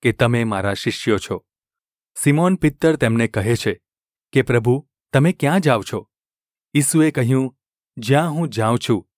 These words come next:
ત્યાં તું હમણાં મારી પાછળ આવી શકતો નથી, પણ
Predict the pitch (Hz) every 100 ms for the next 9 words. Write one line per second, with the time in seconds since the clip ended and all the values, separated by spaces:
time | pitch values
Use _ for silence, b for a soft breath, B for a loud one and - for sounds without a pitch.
0 | _ _ _ - 131 - 127 123 139 147
1 | 135 107 113 110 101 - 107 104 104 104
2 | - 110 98 104 - _ _ _ _ _
3 | _ - 117 95